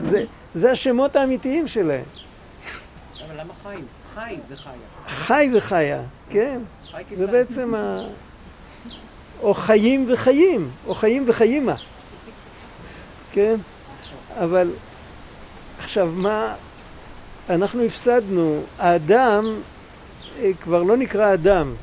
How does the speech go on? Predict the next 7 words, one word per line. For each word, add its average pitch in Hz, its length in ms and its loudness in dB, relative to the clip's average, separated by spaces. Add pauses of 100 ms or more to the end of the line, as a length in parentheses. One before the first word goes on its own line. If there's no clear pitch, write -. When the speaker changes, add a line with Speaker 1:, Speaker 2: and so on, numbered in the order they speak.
(680)
Speaker 1:
הוא 156 120 -8
כבר 175 200 -2
קוראים 190 280 0
לו 196 100 2
כל 202 140 2
מיני 196 220 0
שמות. 180 400 -2